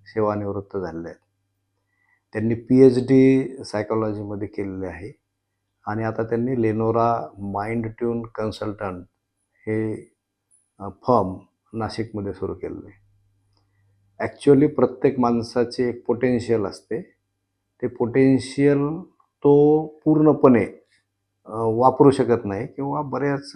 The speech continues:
अडचणी किंवा अडथळे त्याच्या मनामध्ये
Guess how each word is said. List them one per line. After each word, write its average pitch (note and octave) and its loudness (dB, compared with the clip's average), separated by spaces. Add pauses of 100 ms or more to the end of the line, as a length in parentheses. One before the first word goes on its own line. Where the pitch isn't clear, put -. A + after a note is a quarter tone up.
अडचणी A#2 -2
किंवा G#2+ -10
अडथळे A2 0 (380)
त्याच्या A2+ -4
मनामध्ये A#2+ -4